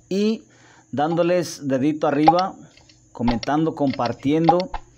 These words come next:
Muchas, muchas gracias también a ustedes que se han suscrito, ya están suscritos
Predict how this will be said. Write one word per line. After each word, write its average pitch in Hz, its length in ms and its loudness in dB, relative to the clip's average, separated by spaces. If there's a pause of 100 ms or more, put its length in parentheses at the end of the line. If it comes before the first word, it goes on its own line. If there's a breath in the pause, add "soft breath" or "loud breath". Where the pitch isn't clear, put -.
(1160 loud breath)
Muchas, 190 400 -2
muchas 175 300 0
gracias 160 360 0
también 151 280 0
a 151 80 2
ustedes - 520 -4
que 143 120 -4
se - 160 -4
han 147 80 0
suscrito, 139 920 -4
ya 110 160 -4
están 131 240 -6
suscritos 131 760 -6